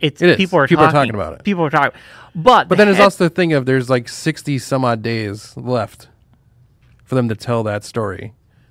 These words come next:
Speaker 2: of why is The Rock going after Roman now?
Speaker 1: Oh, yeah.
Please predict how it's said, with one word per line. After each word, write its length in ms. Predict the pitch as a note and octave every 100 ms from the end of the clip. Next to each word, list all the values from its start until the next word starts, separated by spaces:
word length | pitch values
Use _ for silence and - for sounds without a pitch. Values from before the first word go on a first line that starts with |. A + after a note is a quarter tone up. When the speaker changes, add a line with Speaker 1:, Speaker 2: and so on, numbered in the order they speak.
| _ -
Speaker 2:
of 200 | A2+ A#2
why 200 | A#2 A2+
is 140 | G#2+
The 80 | G#2+
Rock 240 | G#2+ G#2
going 260 | A2+ G2+ G2+
after 240 | G#2+ A2+
Roman 200 | A2 G#2
now? 400 | A#2 A2+ G2 G#2 G#2
Speaker 1:
Oh, 120 | C#3+
yeah. 200 | F#2+